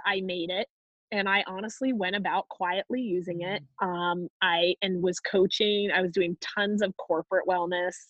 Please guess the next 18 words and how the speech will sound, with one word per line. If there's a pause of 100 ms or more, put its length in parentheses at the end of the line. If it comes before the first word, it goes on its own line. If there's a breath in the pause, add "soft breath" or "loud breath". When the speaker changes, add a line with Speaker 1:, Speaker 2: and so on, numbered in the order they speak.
(120)
Speaker 1:
um,
at
a
lot
of
the
movie
studios
and
things
out
here, (800 loud breath)
both (100)
co-ed,
you
know,
male
and